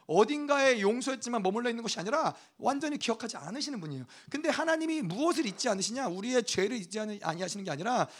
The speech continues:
하나님 잊지 않으시는 거, 그분이 우리에게 주신 그 약속, 결코 그분은 그 약속을 잊지 않으세요. 그래서, 어, 출애굽기에 보면은 하나님이 이스라엘, 이 아브람, 아브라함에게 했던 약속을, 어, 또 이 이삭과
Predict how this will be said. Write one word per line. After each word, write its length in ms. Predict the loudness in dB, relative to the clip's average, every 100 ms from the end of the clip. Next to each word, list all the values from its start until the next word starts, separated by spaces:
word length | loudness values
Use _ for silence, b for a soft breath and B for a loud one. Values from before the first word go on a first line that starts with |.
| B
하나님 340 | 0 0 0
잊지 180 | 0 2
않으시는 220 | 2 2
거, 100 | -2
그분이 380 | -2 -4 -6 -4
우리에게 300 | -4 -2 -2
주신 180 | -4 -8
그 100 | -10
약속, 500 | -8 -6 -4 -6 -10 _ _ _ _
결코 260 | 4 4 2
그분은 220 | -6 -6
그 120 | -6
약속을 260 | -8 -8 -8
잊지 160 | -4
않으세요. 320 | -4 -2 -6 -8 B B
그래서, 520 | -6 2 6 6 4 -4
어, 600 | -4 -2 -2 -2 -4 -12 _ _ -8
출애굽기에 380 | -2 0 0 0
보면은 340 | 0 0 -2 -4 B B
하나님이 440 | -4 -2 -2 -2
이스라엘, 540 | -4 -2 0 2 2 0
이 80 | -6 -4
아브람, 580 | -2 -2 0 2 2 -4 -6
아브라함에게 840 | -2 0 2 0 0 -2 -2 0
했던 380 | 0 -2 -4 -2
약속을, 600 | -2 -2 -2 2 2 2 B B -8
어, 180 | -8 -6
또 180 | -4 -2
이 140 | -2 -4
이삭과 560 | -4 0 0 -2 -4